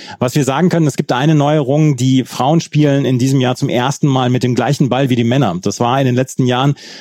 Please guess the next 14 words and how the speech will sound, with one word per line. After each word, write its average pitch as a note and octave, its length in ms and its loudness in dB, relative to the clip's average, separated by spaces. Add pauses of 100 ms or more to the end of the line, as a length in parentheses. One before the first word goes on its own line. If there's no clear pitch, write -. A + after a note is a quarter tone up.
haben A#2+ 220 0
sich B2 80 0
die C3 200 0
U C3+ 60 4
S B2 100 -2
Open B2+ 280 0
immer B2 220 0
so, A#2+ 360 -2 (240)
ja, A#2 640 -2
das, B2+ 240 -4
äh, B2+ 200 2
so C3 80 0
ein C3 80 -2
bisschen, C3 420 0